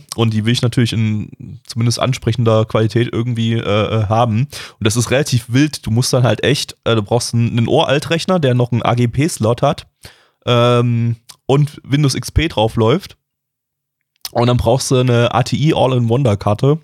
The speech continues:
so eine, so eine alte A-T-I-Grafikkarte, die, die, bei denen war, war so ein, so ein, so ein, äh, so ein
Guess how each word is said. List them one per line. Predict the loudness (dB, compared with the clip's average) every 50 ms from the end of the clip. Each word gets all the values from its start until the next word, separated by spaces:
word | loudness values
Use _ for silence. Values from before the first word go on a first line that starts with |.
| _ _
so | -8 -4 -2
eine, | -2 0
so | 0 -2
eine | -2 -2
alte | -2 -2 0 0 -2 -2
A-T-I-Grafikkarte, | -2 -4 -4 -4 -4 -4 -4 -4 -4 -4 -4 -4 -4 -2 -2 -2 -2 -4 -10 -20 -20 -20 _ -10 -6
die, | -2 0 2 2 2 0 0
die, | 0 0 0 0
bei | 0 0 2
denen | 2 2 2 2
war, | 2 2 2 2 2
war | 2 0
so | 2 0 0
ein, | 0 0
so | 2 2
ein, | 2 2 0 0
so | -2 -2
ein, | -2 -2 0 0 0 -2 -2
äh, | -2 0 0 0 0 0 -2 -4 _ _ _ _ _ _ _ _ _ _ _
so | _ -8 -6
ein | -4 -4 -4